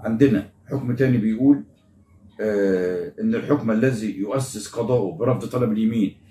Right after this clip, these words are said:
على إن الطرفين اعتاد التعامل بالكتابة، وإن طالب توجيهها قال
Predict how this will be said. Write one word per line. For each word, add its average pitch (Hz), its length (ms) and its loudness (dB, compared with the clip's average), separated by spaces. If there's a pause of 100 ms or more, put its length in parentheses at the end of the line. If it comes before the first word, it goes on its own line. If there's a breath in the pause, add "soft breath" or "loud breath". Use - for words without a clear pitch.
(140 soft breath)
على 107 200 -2
إن 127 120 4
الطرفين 113 600 -4
اعتاد 113 360 -2
التعامل 117 480 0
بالكتابة، 104 500 -6 (280)
وإن 104 220 -6
طالب 123 300 -2
توجيهها 104 520 -4
قال 120 400 0